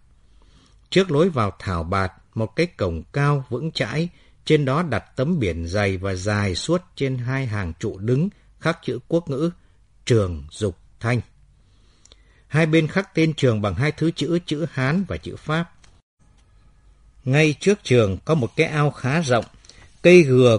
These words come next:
cổ thụ cành vươn dài ra giữa ao, từng chùm rễ trên cành rủ xuống ao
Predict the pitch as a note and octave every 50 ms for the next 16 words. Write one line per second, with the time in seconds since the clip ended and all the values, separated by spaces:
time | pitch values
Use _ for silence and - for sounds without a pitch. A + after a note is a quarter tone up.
0 | - - G#2 F#2+ E2+ E2 - - - B2 A2+ G#2 G2+ - - - B2 B2 A#2 G#2+
1 | G2+ G#2+ C#3 E3+ E3+ F3 E3+ D#3 A#2 A2+ A2+ A2 G#2 G2 F2 D#2 D2+ - C#3+ D3
2 | C#3+ B2+ C#3+ C#3+ A#2+ - - C#3 D3+ D#3 D#3 C#3+ - - - - - - - -
3 | - - D3+ C#3 C3+ B2+ A#2+ - - C#3 C3+ B2+ A#2+ A2 G#2+ G#2 G2 G#2+ C3 A2
4 | - F3+ G3+ - - E3+ E3 D#3+ - - A2+ G#2+ F#2+ F2 F2+ G#2+ F2 E2+ - -
5 | D3 F3 - - D3 D3+ D#3 D#3 D3+ C#3+